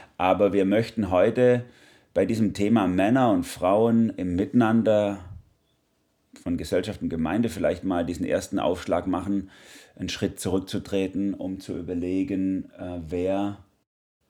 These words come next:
darf eigentlich uns darüber was sagen?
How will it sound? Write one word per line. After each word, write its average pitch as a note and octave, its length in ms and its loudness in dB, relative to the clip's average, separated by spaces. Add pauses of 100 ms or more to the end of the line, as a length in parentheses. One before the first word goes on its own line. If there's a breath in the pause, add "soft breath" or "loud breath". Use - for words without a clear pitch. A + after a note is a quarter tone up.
(520)
darf G2 360 2
eigentlich F2+ 720 0
uns G2+ 300 2
darüber F2 340 -2
was D2+ 220 -4
sagen? F2+ 400 -2